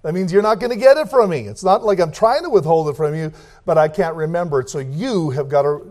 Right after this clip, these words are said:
tell me what I, what I dreamed. "And if you will not make known unto me the dream,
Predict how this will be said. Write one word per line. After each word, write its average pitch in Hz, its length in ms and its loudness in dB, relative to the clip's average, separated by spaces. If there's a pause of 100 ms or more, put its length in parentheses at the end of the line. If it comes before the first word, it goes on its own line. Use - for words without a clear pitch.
(140)
tell 180 180 0
me 139 140 -6
what 127 180 -4
I, 123 100 -2
what 151 380 -8
I 139 100 -2
dreamed. 135 460 -10 (2000)
"And 120 120 -6
if 120 80 -4
you 143 80 -4
will 143 80 -2
not 165 200 4
make 165 140 0
known 175 260 2
unto 170 160 -2
me 170 140 -4
the 143 100 -6
dream, 151 680 -2